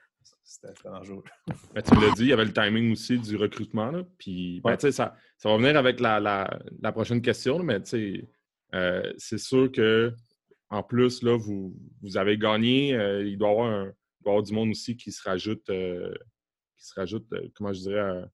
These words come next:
Speaker 2: pas un peu plus naturellement, mais qui se disent, « Moi, je veux aller jouer pour une équipe gagnante. » Fait que c'est,
Speaker 1: Ouais.
Speaker 2: fait que c'est, euh, Lennox, là. Euh,
Speaker 1: Mm-hmm.
Speaker 2: comment, comment vous abordez la, la prochaine saison avec un,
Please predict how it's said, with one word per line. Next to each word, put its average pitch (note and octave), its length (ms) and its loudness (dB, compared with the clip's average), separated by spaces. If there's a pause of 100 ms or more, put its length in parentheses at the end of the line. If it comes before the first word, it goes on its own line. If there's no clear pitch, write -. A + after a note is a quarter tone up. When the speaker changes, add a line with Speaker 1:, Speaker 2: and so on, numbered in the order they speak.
(280)
Speaker 2:
pas A#2+ 80 2
un A2+ 60 2
peu A#2 140 -2
plus B2 160 -2
naturellement, A2 560 0
mais G#2+ 120 -2
qui - 160 -12
se F2 80 -12
disent, « G#2+ 280 0
Moi, A2 160 0
je G2+ 100 -2
veux G2+ 60 2
aller F#2+ 140 0
jouer G#2 220 -4
pour A2+ 140 -10
une G2+ 80 -4
équipe G2+ 160 -8
gagnante. » G2+ 520 -4
Fait F#2+ 80 -10
que - 60 -20
c'est, F2+ 460 -8 (680)
Speaker 1:
Ouais. G#2 80 0
Speaker 2:
fait G#2 60 -2
que - 60 -12
c'est, F#2 240 -2
euh, F2+ 200 -4
Lennox, F#2 500 -6
là. D#3+ 60 -8 (440)
Euh, F#2 480 2
Speaker 1:
Mm-hmm. - 280 -6 (340)
Speaker 2:
comment, A#2+ 520 2
comment A#2 300 -2
vous A2+ 160 -4
abordez G#2+ 540 2
la, G2 320 -2 (260)
la G2 160 -4
prochaine A2 360 -6
saison G#2+ 600 -2
avec F#2+ 300 -4
un, F#2 260 -8